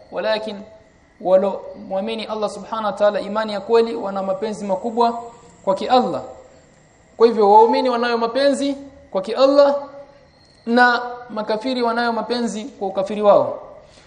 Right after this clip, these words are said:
Wakala, na kadhalika asema Allah subhanahu wa ta'ala, "Fa in lam yastajibu lak,"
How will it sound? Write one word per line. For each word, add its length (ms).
Wakala, 360
na 80
kadhalika 420
asema 380
Allah 180
subhanahu 320
wa 60
ta'ala, 340
"Fa 120
in 140
lam 200
yastajibu 680
lak," 300